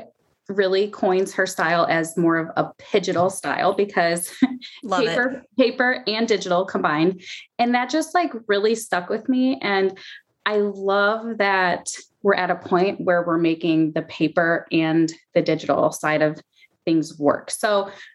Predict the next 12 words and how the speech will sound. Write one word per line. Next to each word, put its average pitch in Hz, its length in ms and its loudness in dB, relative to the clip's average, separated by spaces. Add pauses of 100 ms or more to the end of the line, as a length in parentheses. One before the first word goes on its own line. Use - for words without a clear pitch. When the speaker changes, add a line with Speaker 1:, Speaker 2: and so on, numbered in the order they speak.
(140)
Speaker 1:
I'm 262 220 2
curious, 160 760 0 (240)
I 196 80 2
think 190 360 -2 (100)
the 180 80 4
three 175 220 0
of 170 80 0
us 165 240 -4
favor 160 600 0 (260)
the 165 80 0
paper 147 580 0
planner 160 680 0